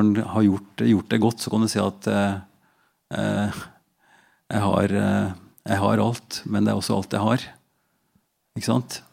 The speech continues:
Man kan ha veldig mye uten at man har substans, eller har det som man kan si, trykk i pedalen, eller, <laughs> eller motivasjon, eller kraft.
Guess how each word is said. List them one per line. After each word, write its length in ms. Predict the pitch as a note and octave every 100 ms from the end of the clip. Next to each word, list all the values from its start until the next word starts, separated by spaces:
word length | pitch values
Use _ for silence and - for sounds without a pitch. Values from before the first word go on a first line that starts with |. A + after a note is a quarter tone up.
| G#2
Man 140 | G#2+
kan 100 | G#2+
ha 140 | G2 G2+
veldig 240 | G2+ G2+
mye 300 | G#2+ G#2 A2+
uten 160 | G#2 G2
at 80 | -
man 140 | G2+
har 240 | F#2+ F#2+ F#2 - -
substans, 600 | - B2 - A2+ A2+ A2+
eller 220 | G#2+ G2+ G2
har 220 | G2+ G2 G2 _ _ _ _ _ _ _ _
det 80 | G2
som 100 | G2 G2+
man 60 |
kan 80 | G2+
si, 80 | G#2
trykk 340 | - F#2 F2+
i 100 | A#2+
pedalen, 440 | A2+ G#2 G2 G2 G#2+
eller, 220 | G#2+ G#2+ - E3+
<laughs> 140 | -
eller 320 | D3 B2+ A#2
motivasjon, 680 | G2+ A#2 A#2+ A2 - A2 A2
eller 160 | G#2 G#2
kraft. 440 | G#2+ A#2 - -